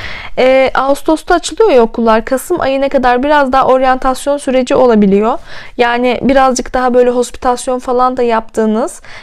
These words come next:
e, alışma devresi olabiliyor. Ama bazı okullarda ihtiyaçtan dolayı bu alışma devresi, e, daha kısa da sürebiliyor. Bazen hiç olmayabiliyor. Bu gerçekten birazcık değişiklik arz eden bir şey.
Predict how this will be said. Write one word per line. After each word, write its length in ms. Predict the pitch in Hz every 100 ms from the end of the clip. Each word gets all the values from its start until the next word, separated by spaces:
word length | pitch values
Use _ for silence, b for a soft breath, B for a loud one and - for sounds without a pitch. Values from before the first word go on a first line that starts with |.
| B
e, 140 | 233 -
alışma 500 | 240 247 - 285 262
devresi 400 | 233 208 208 214
olabiliyor. 520 | 202 208 202 247 403 - -
Ama 240 | 269 269
bazı 260 | 285 294 285
okullarda 500 | 277 277 254 254 240
ihtiyaçtan 600 | 247 254 247 - 254 254
dolayı 320 | 254 240 247
bu 80 | 233
alışma 420 | 220 233 - 247
devresi, 600 | 240 233 226 - 240 233 240 B B -
e, 440 | 220 220 220 214 220
daha 360 | 220 220 226 233
kısa 340 | - 226 233
da 100 | 233
sürebiliyor. 680 | 233 233 208 196 202 208 220
Bazen 360 | 220 214 208 214
hiç 200 | 247 -
olmayabiliyor. 880 | 208 233 233 208 202 196 196 226 240
Bu 100 | 220
gerçekten 680 | 226 226 220 208 240 247 226
birazcık 500 | 220 208 214 - 226
değişiklik 640 | 220 220 - 220 - 226 -
arz 240 | 208 208
eden 340 | 208 214 208 196
bir 60 |
şey. 220 | - 277